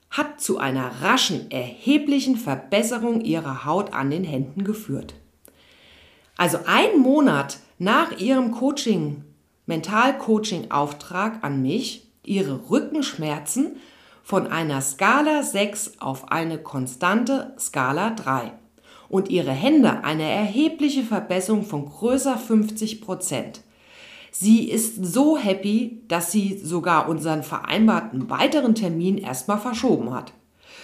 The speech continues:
Nun, liebe Zuhörer, Daniela hat mit meiner energetischen Unterstützung und dem Mentaltraining ihre eigenen Selbstheilungskräfte aktivieren können. Das hat in Summe zu einer Verbesserung ihrer Situation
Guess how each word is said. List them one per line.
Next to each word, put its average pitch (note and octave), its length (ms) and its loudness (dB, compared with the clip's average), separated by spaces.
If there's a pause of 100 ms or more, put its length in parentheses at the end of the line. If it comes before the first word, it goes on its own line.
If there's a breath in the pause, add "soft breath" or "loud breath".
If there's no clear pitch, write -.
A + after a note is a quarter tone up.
(240 loud breath)
Nun, A3 260 12
liebe E3+ 220 2
Zuhörer, C#3 600 0 (280 loud breath)
Daniela E3+ 680 4 (440 soft breath)
hat A3+ 380 0
mit E3+ 240 0
meiner A3 580 0
energetischen G#3+ 760 -2
Unterstützung D#3+ 840 -2
und D#3 220 -4
dem D3 140 -4
Mentaltraining E3+ 1300 -2
ihre E3+ 340 0 (140)
eigenen C4 440 4
Selbstheilungskräfte G3+ 1300 -4
aktivieren D3+ 680 -2
können. B2 380 -8 (880 loud breath)
Das - 320 0
hat A#3 220 0
in D#3+ 160 0
Summe G3 340 4
zu - 240 -4
einer C#3 280 -2
Verbesserung D4 840 0
ihrer G3+ 340 0
Situation E3 880 0